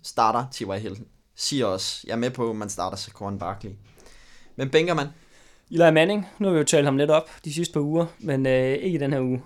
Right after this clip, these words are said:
Speaker 2: Så, øh, bænk Eli Manning, for det, det ser ikke ud som om, øh, Odell Beckham er på vej tilbage.
Speaker 1: Det er jeg enig i.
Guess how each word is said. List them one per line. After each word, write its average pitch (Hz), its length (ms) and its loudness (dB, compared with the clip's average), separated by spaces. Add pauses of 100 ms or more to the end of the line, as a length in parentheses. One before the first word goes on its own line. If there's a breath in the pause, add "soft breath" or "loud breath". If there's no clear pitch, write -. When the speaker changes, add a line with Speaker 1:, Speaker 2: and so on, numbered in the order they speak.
Speaker 2:
Så, - 180 -4
øh, 127 460 2
bænk 165 280 -6
Eli 143 140 2
Manning, 139 380 -2
for - 140 -14
det, 123 320 -2
det 120 80 -10
ser 131 80 -6
ikke 123 100 -4
ud 120 60 -2
som 120 120 -4
om, 113 140 -4
øh, - 500 -6
Odell - 260 -12
Beckham - 340 -10
er - 60 -12
på - 100 -16
vej - 120 -10
tilbage. - 300 -12 (340 soft breath)
Speaker 1:
Det 135 80 -2
er 139 60 2
jeg 131 80 0
enig 123 280 -2
i. 117 140 -12